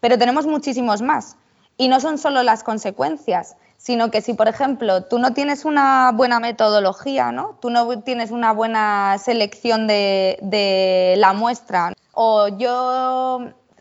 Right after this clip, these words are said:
tengo una selección dudosa en ese proceso, resulta que luego lo que obtengo implica que muchas veces tenga que volver a repetir algunas cosas, porque no está tan claro, ¿no? Y eso ha pasado en cosas como los experimentos nazis, que es uno de los ejemplos que siempre se pone para decir,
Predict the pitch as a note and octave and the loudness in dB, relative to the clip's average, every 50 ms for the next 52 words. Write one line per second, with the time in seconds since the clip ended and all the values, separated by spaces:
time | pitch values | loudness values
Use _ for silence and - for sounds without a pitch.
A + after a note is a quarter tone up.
0 | _ _ - D4 C#4 C#4+ C#4+ C4+ C4+ C#4 C#4 C4 C4 C4+ C4+ B3 B3 B3 - _ | _ _ 0 0 0 2 -2 -4 -4 -4 -6 -6 -6 -6 -6 -6 -6 -8 -8 _
1 | C#4+ C#4 C4+ C4+ A#3+ - A3+ G#3+ G3+ B3+ B3 A#3 A#3+ C4+ C#4+ C#4 C#4 - A#3+ G#3+ | -6 -6 -6 -6 -8 -8 -8 -6 -4 -2 -2 -2 0 0 -2 -2 -4 -4 -4 -2
2 | G#3 - - - - A#3+ A#3 A#3 B3 - C4 B3 G#3+ A#3+ A#3 A3+ A3+ - D4 D4+ | -2 -4 -6 -4 -4 -2 -2 -4 -4 -4 -6 -4 -2 -2 -2 -2 -2 0 0 0
3 | D4 D4 - C4+ C4 D#4 A#4+ - - _ _ _ _ _ _ _ _ - G3+ A#3+ | 0 0 -4 -4 -2 -2 -4 -8 -14 _ _ _ _ _ _ _ _ -2 0 2
4 | B3+ B3+ C#4 C#4 B3+ D#4 D#4 D4+ C#4+ C4+ C#4 D4 C#4 B3+ A3+ G#3+ G3+ G3+ G3 A3+ | 2 2 0 0 0 0 2 2 2 2 2 2 4 4 4 4 2 2 2 0
5 | G#3 G#3 G#3 - - C4 D4 D#4+ D#4 C#4 G#3 F3 - - _ _ _ _ _ _ | -2 -2 -4 -4 -4 -2 -2 -2 -2 -2 -2 -2 -2 -4 _ _ _ _ _ _
6 | _ _ _ _ _ _ _ _ C#4+ C#4 C#4 B3+ - C#4 C#4+ D#4 E4+ D#4+ - E4 | _ _ _ _ _ _ _ _ 0 0 0 0 0 0 0 -2 -2 -2 -2 -2
7 | E4 G4 - - - C4+ B3 B3 C4+ D4+ D4 - D#4 C#4+ C4 D4 D#4+ D#4+ - - | 0 0 -2 -2 -2 -2 -2 0 -4 -4 -2 -2 -2 -2 -2 -2 -4 -2 -2 -6
8 | F4 - - D#4 D#4+ F4 E4+ E4 E4 D#4 D4 C#4+ C#4 C#4 D#4+ E4 D4+ C#4 C4+ C4+ | -8 -6 -4 -4 -2 -2 -2 -2 0 2 2 2 2 2 2 4 4 2 2 -2
9 | A#3 B3 A#3 G#3+ - C#4+ C#4+ C4 A#3+ A3+ A3+ B3 B3+ B3 A3+ G#3 - - - C#4+ | -2 -4 -6 -4 -4 0 2 2 2 2 2 -2 -2 -2 -4 -4 -6 -4 -4 -4
10 | D4 D4 - F#3+ E3 E3+ - - _ _ A3+ A3+ A3 B3 A#3 B3 B3 C4 B3+ - | -4 -2 -2 -2 -2 -2 -6 -14 _ _ -4 -2 -2 -4 -2 -2 -4 -6 -4 -2
11 | - C#4+ C4 - A#3 G#3+ F#3+ - G3 G3+ F#3+ F3+ E3+ E3+ F3 F#3+ A#3+ - - - | 0 0 0 0 -4 -6 -4 -2 0 0 2 0 0 -4 -6 -6 -8 -8 -6 -2
12 | A3+ B3 B3+ B3 D4 C#4 C4+ C#4+ C4+ - D4 C#4+ D4 D#4+ D#4+ B3 A3 G#3+ A3+ A#3 | 0 0 2 2 0 0 0 -2 -2 0 0 2 2 2 0 -2 -4 -4 -6 -6
13 | A#3 C4+ C4+ - - C4+ B3+ A#3 A#3 A3+ A#3+ - - - A#3 A#3+ A#3+ A#3 A#3 G#3+ | -4 -8 -8 -6 -6 -4 -2 -2 -2 -2 -2 -4 -2 -2 -2 -2 -2 -4 -2 0
14 | G#3+ G#3+ A3 C4+ D#4 D4 - A#3 G#3 - A#3+ A3 A#3+ C4 C4 B3+ B3+ A#3+ A#3+ B3+ | 0 0 0 -2 -4 -4 -4 -6 -6 -4 -4 -4 -2 0 0 0 0 0 -2 -2
15 | B3 A#3+ - C#4 C#4+ C4 B3+ A3+ G3+ G3+ G#3 F#3 - A3 A3 A3+ - - A#3+ A#3 | -6 -4 -2 -2 -2 0 0 0 0 0 -2 -4 -4 -4 -4 -4 -4 -2 -4 -2
16 | A3 - C4+ C#4 B3+ G#3 F#3+ - G#3 G3 G3+ F#3+ F#3+ F#3 F#3 - - C4+ C4 A#3 | 0 0 0 0 0 0 0 2 4 4 6 4 4 2 0 -2 -4 -4 -2 -2
17 | F#3 - | -4 -6